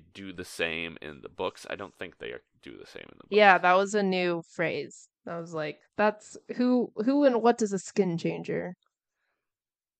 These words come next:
Speaker 1: What's, what changes the skin?
Speaker 2: Yeah. And just a bear or
Speaker 1: Uh,
Speaker 2: anything, because
Speaker 1: and j-, just a bear.
Speaker 2: that could be.
Speaker 1: And it's interesting 'cause, like, this is, like, the only kind of person who has this power in Tolkien's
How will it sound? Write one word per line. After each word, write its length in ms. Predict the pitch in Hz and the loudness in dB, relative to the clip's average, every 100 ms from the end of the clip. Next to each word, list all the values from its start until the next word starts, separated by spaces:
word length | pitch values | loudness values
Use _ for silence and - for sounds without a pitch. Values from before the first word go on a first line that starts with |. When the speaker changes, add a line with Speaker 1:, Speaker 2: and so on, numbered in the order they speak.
| _ 185 | _ -2
Speaker 1:
What's, 480 | 196 - - - - _ 160 | -2 -2 -14 -18 -20 _ -10
what 180 | 185 | -10
changes 560 | - - 95 80 73 - - | -6 -4 -4 -6 -16 -20 -20
the 80 | |
skin? 160 | - 240 | -12 -2
Speaker 2:
Yeah. 200 | 208 - - _ _ _ _ _ _ _ _ _ _ _ _ _ _ _ _ _ | 0 0 -8 _ _ _ _ _ _ _ _ _ _ _ _ _ _ _ _ _
And 180 | - 214 | -12 -2
just 260 | 247 285 - | 0 0 0
a 60 | |
bear 360 | 262 285 277 - | 4 8 10 10
or 220 | 202 196 | 8 6
Speaker 1:
Uh, 20 | |
Speaker 2:
anything, 580 | 196 185 165 175 165 160 | 4 2 -2 -8 -8 -10
because 640 | 185 175 175 165 160 - - _ _ _ _ | -12 -6 -6 -6 -10 -18 -20 _ _ _ _
Speaker 1:
and 220 | - 127 | -4 -4
j-, 180 | 123 - - _ | -6 -16 -16 _
just 360 | 117 147 139 - | -2 -2 -2 -8
a 40 | |
bear. 140 | 92 78 107 | -6 -4 -4
Speaker 2:
that 60 | |
could 160 | - 185 | -6 -10
be. 300 | - - 208 _ _ - - | -12 -14 -16 _ _ -20 -2
Speaker 1:
And 140 | 156 190 | 6 6
it's 100 | 196 | 6
interesting 520 | - 247 247 220 214 | 2 2 2 2 2
'cause, 180 | 196 190 | 2 0
like, 140 | 185 | 0
this 180 | - 285 | -4 -4
is, 140 | - - | -2 -2
like, 140 | 349 | 0
the 140 | 202 - | -2 0
only 320 | 123 131 139 | 0 0 -6
kind 320 | - 110 110 | -2 0 0
of 80 | 95 | -2
person 320 | - 95 - | -2 -4 -4
who 140 | 92 85 | -12 -6
has 240 | 82 90 | -2 -2
this 180 | - 80 | -4 -14
power 320 | - 85 82 | 0 2 2
in 200 | - 82 | 0 -8
Tolkien's 240 | - 71 | -12 -12